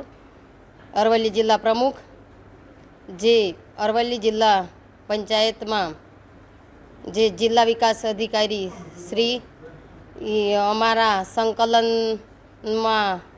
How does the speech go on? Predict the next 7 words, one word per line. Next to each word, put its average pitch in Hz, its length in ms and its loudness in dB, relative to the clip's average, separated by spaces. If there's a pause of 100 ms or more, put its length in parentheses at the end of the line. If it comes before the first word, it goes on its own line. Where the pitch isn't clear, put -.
(380)
તમામ 226 340 0
શાખાઓ, 233 680 0 (400)
અમારા 233 260 2
સંકલનમાં 226 960 -2
કોઈ 220 280 -4 (100)
રહેતા 214 260 0
નથી. 254 440 -4